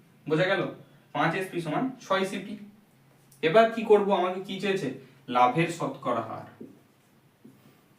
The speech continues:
অর্থাৎ লাভের শতকরা হার সমান কি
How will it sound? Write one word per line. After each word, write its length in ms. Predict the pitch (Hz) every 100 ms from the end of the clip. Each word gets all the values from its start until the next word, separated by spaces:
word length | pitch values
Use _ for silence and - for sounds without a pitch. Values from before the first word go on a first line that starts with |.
| _ - _ _ -
অর্থাৎ 280 | 147 156
লাভের 440 | 131 117 117 170 185
শতকরা 520 | - 170 160 165 156
হার 200 | 147 143
সমান 320 | 143 156 151
কি 100 | 151